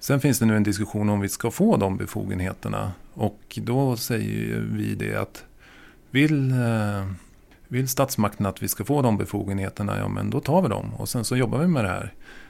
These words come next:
Men om vi, om vi då får det så vill vi också gärna ha lite mer resurser.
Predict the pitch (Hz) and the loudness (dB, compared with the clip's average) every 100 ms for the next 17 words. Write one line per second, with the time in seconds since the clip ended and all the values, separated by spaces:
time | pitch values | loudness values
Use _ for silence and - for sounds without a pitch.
0 | - - 175 110 120 131 104 104 101 101 | -18 -14 -2 4 6 6 4 0 0 0
1 | 107 - 110 107 107 107 104 156 151 107 | -2 -4 -2 0 0 -2 0 2 2 2
2 | - 104 101 101 101 - 110 101 101 104 | -2 -2 -2 -2 -4 -4 -4 -4 -2 -4
3 | 95 101 101 101 101 98 101 98 101 - | -4 -4 -6 -6 -6 -4 -4 -4 -2 0
4 | 139 - 101 101 | 0 -2 -6 -8